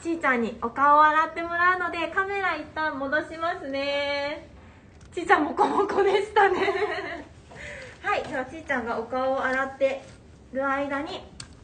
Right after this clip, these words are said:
ちょっと特徴について簡単にお伝えしていきます。こちらは密着クレンジング処方となっております。ジェルが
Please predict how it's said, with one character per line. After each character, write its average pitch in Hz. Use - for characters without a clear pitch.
ち 440
ょ -
っ -
と 339
特 285
徴 370
に 381
つ 415
い 403
て 554
簡 226
単 220
に 226
お 233
伝 233
え -
し 240
て 247
い 240
き 247
ま 277
す。 320
こ 330
ち 349
ら 339
は 359
密 262
着 302
ク 330
レ 330
ン -
ジ 330
ン 330
グ 330
処 349
方 330
と 294
な 277
っ -
て 277
お 269
り 262
ま 269
す。 -
ジ 320
ェ 381
ル 294
が 262